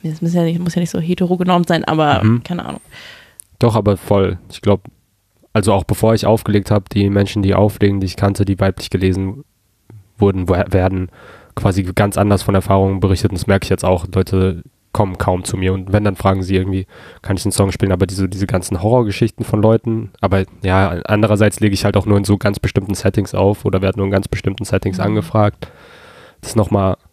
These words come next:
Speaker 2: also auf jeden Fall ein großer Teil davon, aber viel kriege ich davon gar nicht ab, auch wenn's der gleiche Raum ist und der gleiche Gig quasi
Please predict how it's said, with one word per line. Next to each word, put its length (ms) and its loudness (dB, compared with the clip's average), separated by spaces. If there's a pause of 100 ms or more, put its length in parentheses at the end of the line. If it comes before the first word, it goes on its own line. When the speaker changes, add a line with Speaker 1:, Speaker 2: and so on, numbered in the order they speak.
Speaker 2:
also 220 0
auf 100 0
jeden 140 -6
Fall 160 -2
ein 60 -8
großer 280 2
Teil 200 0
davon, 360 0
aber 300 -2 (340)
viel 220 -2
kriege 160 -4
ich 100 -8
davon 240 -6
gar 140 -4
nicht 140 -10
ab, 160 -2
auch 120 2
wenn's 140 -2
der 100 2
gleiche 280 2
Raum 200 2
ist 80 0
und 80 -2
der 80 2
gleiche 280 0
Gig 180 0
quasi 420 0